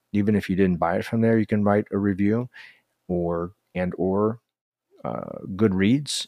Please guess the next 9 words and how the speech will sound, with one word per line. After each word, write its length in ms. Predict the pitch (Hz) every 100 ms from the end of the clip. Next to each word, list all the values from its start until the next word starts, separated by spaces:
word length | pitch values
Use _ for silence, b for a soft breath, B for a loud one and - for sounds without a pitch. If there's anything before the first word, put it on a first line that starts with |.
| -
is 160 | 98
also 260 | 85 92 101
super 320 | - 95 85
helpful. 320 | 78 - - - _ _
So 280 | - 107 - - _ _ _ _ _ _ _ _ _ _ _ _ _ - B B B B
that's 200 | - 175
all 120 | 165 147
I 60 |
have. 380 | 127 117 110